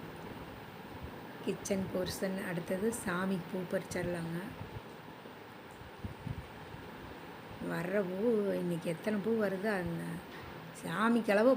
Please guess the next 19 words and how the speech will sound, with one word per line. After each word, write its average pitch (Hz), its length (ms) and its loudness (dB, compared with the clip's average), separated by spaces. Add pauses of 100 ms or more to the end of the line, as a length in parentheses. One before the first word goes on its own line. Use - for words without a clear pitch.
பூ 214 80 8 (160)
டெய்லியும் 190 460 6
கிடச்சிடுதுங்க. 170 560 2
எப்படியோ 175 340 0 (1200)
மூணு, 185 180 0 (100)
நாலஞ்சு 180 400 6 (100)
பூ 220 80 6 (160)
காய்க்குங்க. 175 500 2 (2500)
பூ 208 100 0 (160)
பறிச்சிட்டுங்க, 190 560 0 (160)
மருதாணி, 180 520 2 (260)
கொஞ்சம் 185 440 2
துளசி 175 420 2 (1800)
எல்லாம் 180 260 2
பறிச்சிட்டு 175 380 2
வந்து 185 200 0
வச்சு, 175 200 0 (120)
விளக்கு 180 280 2
பற்ற - 160 -2